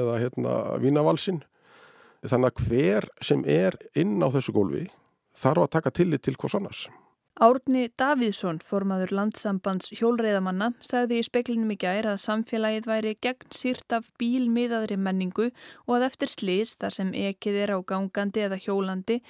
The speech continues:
Speaker 2: beini lögregla oft frekar tilmælum að fórnarlömbunum en að ökumönnum. Nafni hans hjá löggunni kannast ekki við það. Tilmælum sé bæði beint til ökumanna, svo sem um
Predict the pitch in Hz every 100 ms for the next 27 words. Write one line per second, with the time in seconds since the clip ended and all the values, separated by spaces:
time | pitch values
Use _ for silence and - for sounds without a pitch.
0 | - _ - 254 254 254 247 262 262 247
1 | 226 220 - - 247 277 - 240 - 262
2 | 254 220 202 196 196 - 240 262 240 208
3 | 185 - 185 226 254 240 247 277 269 233
4 | 202 170 160 _ - - - - - 202
5 | 202 226 214 214 214 - 220 202 - 226
6 | - 233 226 226 - 240 226 - 233 240
7 | 220 233 254 226 165 - - - - 208
8 | 208 214 214 - 220 - 233 254 247 254
9 | - 240 220 - 202 190 220 269 - _
10 | - - 196 185 180